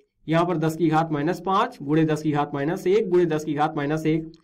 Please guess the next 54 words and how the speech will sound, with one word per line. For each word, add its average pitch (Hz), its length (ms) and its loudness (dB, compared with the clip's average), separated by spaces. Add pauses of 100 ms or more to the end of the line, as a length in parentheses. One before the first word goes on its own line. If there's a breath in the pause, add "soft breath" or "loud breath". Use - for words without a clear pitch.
(320 soft breath)
यहां 170 260 2
से 233 80 -2
वैल्यू 190 200 2
हो 170 80 4
जाएगी 165 220 2
दस 151 180 0
की 156 100 -2
घात 151 240 -4
माइनस 147 240 -4
सात 139 400 -2 (220)
और 143 140 -4
यहां 151 260 -2
पर 196 100 -6 (100)
पाई 147 200 2
से 175 120 -2
हम 190 120 0
गुणा 196 180 4
कर 190 140 0
देंगे 196 320 -2 (500 soft breath)
और 175 160 4
इसका 185 240 0
मात्रक 180 380 2
क्या 254 140 0
होगा? 240 220 2
तो - 340 -6
इसका 156 220 0
मात्रक 160 380 0
यहां 147 240 -2
पर 214 180 -2
वेबर 147 400 0
प्राप्त 160 320 -2
हो 165 60 -2
जाएगा, 160 300 0 (580)
या 196 240 4
इसे 196 280 0
हम 262 160 -4
थोड़ा 214 280 0
सा 240 180 0
रीअरेंज 196 600 2
करके 185 300 0
भी 190 80 4
लिख 160 140 2
सकते 139 260 -10
हैं। 139 240 -10 (500)
तो 151 80 -4
यहां 160 340 2
से 220 140 0 (100)
phi 160 240 4
वन 247 140 0
की 269 100 -6
वैल्यू 208 240 4
हो 160 80 2
जाएगी 139 340 0 (600 soft breath)
तीन 226 280 2